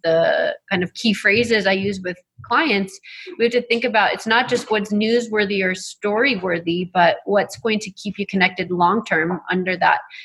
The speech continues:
kind of paid, earned, uh, shared, and owned umbrella that, that P R lives under. And that's much more than just media relations, because especially if you're a startup, you might not get any media hits,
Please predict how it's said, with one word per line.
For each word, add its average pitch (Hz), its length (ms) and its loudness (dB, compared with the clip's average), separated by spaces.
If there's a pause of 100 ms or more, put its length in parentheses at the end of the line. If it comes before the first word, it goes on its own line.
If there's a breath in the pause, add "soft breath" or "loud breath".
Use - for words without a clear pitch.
(180 loud breath)
kind 196 80 2
of 185 220 -2
paid, 208 320 0
earned, 190 540 0 (420 soft breath)
uh, 165 80 -2
shared, 214 500 0
and 190 180 -2
owned 196 680 0
umbrella 185 680 0
that, 170 240 0 (180)
that 165 220 -2 (100)
P 196 140 0
R 175 500 2
lives 190 400 -2
under. 175 260 -2
And 170 140 0
that's 190 180 -2
much 214 360 0
more 175 200 -2
than 170 220 -6
just 180 300 -6
media 190 200 -2
relations, 180 520 -4
because 185 420 -8 (200)
especially 302 280 0
if - 60 -6
you're 208 100 2
a 196 40 0
startup, 220 440 0
you 190 80 0
might 190 300 2
not 190 280 2
get 190 120 0
any 180 160 0
media 180 320 -2
hits, - 340 -6